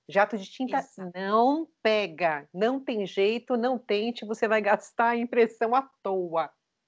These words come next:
Speaker 2: Exatamente,
Speaker 1: Certo?
Speaker 2: gente. E assim,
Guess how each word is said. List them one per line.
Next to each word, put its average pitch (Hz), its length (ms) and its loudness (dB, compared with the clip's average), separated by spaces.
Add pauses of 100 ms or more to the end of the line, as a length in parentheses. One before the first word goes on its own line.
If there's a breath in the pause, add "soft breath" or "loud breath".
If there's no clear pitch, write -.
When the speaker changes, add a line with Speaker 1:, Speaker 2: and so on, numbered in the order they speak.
(300)
Speaker 2:
Exatamente, 185 960 -6
Speaker 1:
Certo? 175 120 -16
Speaker 2:
gente. 151 440 -16 (220)
E 226 100 -4
assim, 214 420 -10